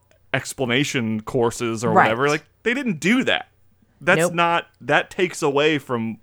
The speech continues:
Speaker 1: what they're doing, the work that they're doing. So maybe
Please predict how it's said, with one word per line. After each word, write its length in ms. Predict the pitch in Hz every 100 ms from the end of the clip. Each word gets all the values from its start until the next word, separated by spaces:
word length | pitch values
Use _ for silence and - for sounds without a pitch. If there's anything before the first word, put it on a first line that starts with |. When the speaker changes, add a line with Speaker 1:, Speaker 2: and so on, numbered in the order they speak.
| -
Speaker 1:
what 380 | 113 117 156 -
they're 140 | 123
doing, 300 | 107 104 107
the 100 | 110
work 260 | 123 196 -
that 80 | 98
they're 100 | 95
doing. 280 | 101 110
So 160 | 110 123
maybe 500 | 117 135 156 185